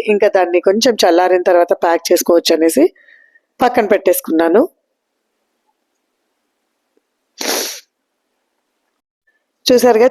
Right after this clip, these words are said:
చూస్తుంటేనే తినాలన్నంత టేస్టీగా, అంటే చూడ్డానికి అంత లుక్‌గా ఉంది. ఇంకా తింటే ఎలా ఉంటుందో మీరే కామెంట్స్‌లో అయితే చెప్పేసేయండి. And ఈ రెసిపీ మా సైడ్ అయితే ఎక్కువగానే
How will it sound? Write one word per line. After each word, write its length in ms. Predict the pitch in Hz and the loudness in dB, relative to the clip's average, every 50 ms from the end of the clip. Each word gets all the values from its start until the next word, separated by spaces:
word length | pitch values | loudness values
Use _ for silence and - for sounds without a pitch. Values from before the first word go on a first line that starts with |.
| - | 4
చూస్తుంటేనే 640 | 247 214 208 208 - - 226 208 196 214 214 208 226 226 - | 4 4 4 2 2 0 0 2 2 0 2 2 0 2 2
తినాలన్నంత 680 | 226 196 196 196 190 196 185 175 175 175 175 - - 180 175 175 175 170 170 - - - 185 - _ - | 0 2 2 2 2 0 0 -2 -4 -8 -6 -2 0 0 2 2 2 0 0 -2 -2 -2 -4 -2 _ 0
టేస్టీగా, 540 | 185 185 180 180 - - 220 202 190 214 202 196 185 185 190 | 2 2 2 0 2 0 0 2 2 2 0 0 0 -2 -2
అంటే 140 | 190 - 220 214 - | 0 0 0 0 2
చూడ్డానికి 380 | 208 202 190 220 220 214 226 240 214 | 0 0 2 2 0 2 2 0 0
అంత 140 | 180 180 - 202 190 | -2 0 -2 0 0
లుక్‌గా 360 | 180 175 - 196 185 196 208 196 185 | 0 0 0 2 2 4 2 2 0
ఉంది. 220 | 170 165 185 247 330 - _ - _ _ _ _ _ _ _ _ _ 240 | 0 0 0 0 0 -2 _ -20 _ _ _ _ _ _ _ _ _ 0
ఇంకా 140 | 247 240 285 285 285 - | 2 2 0 0 2 0
తింటే 340 | 254 214 202 202 208 320 330 330 302 | 0 0 -2 -2 0 2 4 4 4
ఎలా 100 | 285 277 277 277 277 | 4 4 2 2 0
ఉంటుందో 240 | 269 269 285 277 294 277 254 | 0 0 2 2 0 2 2
మీరే 220 | 240 226 226 233 226 - 233 | 2 4 4 2 2 2 0
కామెంట్స్‌లో 400 | 214 202 202 202 196 - 214 202 | 2 2 2 0 2 2 2 2
అయితే 140 | 190 190 208 185 - 185 | 2 2 0 0 0 0
చెప్పేసేయండి. 680 | 175 180 - 185 180 - - 180 170 170 165 180 233 247 233 | 0 2 0 0 0 0 0 0 0 2 2 2 2 4 2
And 120 | 208 185 175 - _ _ _ - _ _ _ _ _ _ _ - 285 | 2 0 -4 -12 _ _ _ -20 _ _ _ _ _ _ _ 0 2
ఈ 20 | 302 302 294 | 2 4 4
రెసిపీ 300 | 294 285 254 - 285 285 269 254 | 2 2 2 0 0 0 2 2
మా 80 | 247 233 220 | 0 0 2
సైడ్ 180 | - 220 208 202 208 | 2 2 4 2 2
అయితే 140 | - - 202 185 | 2 2 0 0
ఎక్కువగానే 440 | - - 214 214 233 233 226 226 | 2 2 2 2 4 2 2 2